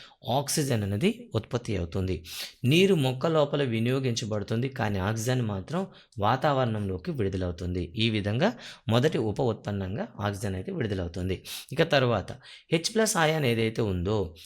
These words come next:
ఇది నిష్కాంత చర్యలో క్రమానుగత చర్యల పరంపరలకు అడినోసిన్ ట్రైఫాస్ఫేట్, ఏటీపీ, మరియు చైతన్యం చెందినటువంటి నికోటినమైడ్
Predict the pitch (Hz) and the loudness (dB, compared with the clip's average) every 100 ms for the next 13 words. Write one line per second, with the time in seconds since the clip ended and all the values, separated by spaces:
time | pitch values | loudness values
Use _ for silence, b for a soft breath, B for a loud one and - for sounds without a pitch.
0 | B 139 143 139 - 208 208 202 131 120 | B 2 4 4 2 0 -2 0 0 2
1 | 120 131 131 123 147 175 165 156 127 117 | 0 0 0 0 2 2 0 -2 -4 -4
2 | 107 110 107 101 98 101 92 87 175 190 | -4 -6 -6 -6 -4 -4 -6 -4 -4 -4
3 | B B B - 143 190 185 175 175 160 | B B B -2 2 2 2 0 -2 -2
4 | 123 117 113 104 - 98 - - 117 127 | 0 0 -2 -6 -4 -6 -6 2 2 4
5 | 131 107 143 180 B B - 127 135 180 | 0 0 -4 -4 B B 0 2 2 0
6 | 190 B B - 151 160 196 196 185 170 | -4 B B 2 4 4 4 2 2 0
7 | 151 143 139 139 131 113 127 127 160 156 | 2 0 2 0 2 2 0 0 0 2
8 | 151 143 135 131 147 | 0 0 0 2 0